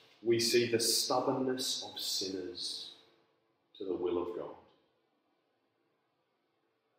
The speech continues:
As people, we are capable of a kind of self-deception that makes us ignorant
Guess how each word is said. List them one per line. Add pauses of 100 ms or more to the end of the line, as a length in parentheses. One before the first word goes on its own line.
(1300)
As (100)
people,
we
are
capable
of
a
kind
of
self-deception (420)
that
makes
us
ignorant